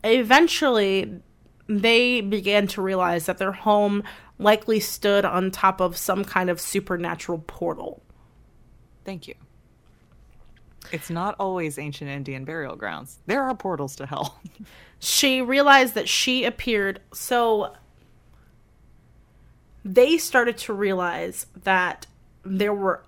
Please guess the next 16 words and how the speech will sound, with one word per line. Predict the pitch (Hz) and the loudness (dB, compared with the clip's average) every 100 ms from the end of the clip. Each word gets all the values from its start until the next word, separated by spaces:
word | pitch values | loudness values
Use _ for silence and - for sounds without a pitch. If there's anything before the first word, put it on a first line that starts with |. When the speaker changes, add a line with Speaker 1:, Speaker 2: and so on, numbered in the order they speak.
| - | 0
Speaker 1:
other | 208 220 240 240 | 2 4 2 2
families, | - - 196 208 208 220 | -2 -4 -2 -2 -2 -2
and | 226 233 | -2 -2
you | 277 | 0
know | 311 | 0
when | 269 | 0
we, | 220 - | -2 -6
we | 208 202 | -10 -6
talk | - 233 233 | 0 0 2
about | 220 - - | 0 0 -4
the | |
whole, | 196 196 196 196 | -8 -4 -4 -6
like, | 180 160 254 | -8 -10 -10
idea | 170 170 185 180 | -8 -4 -2 -2
of, | 180 165 160 | -2 -6 -8
like, | 156 160 | -10 -10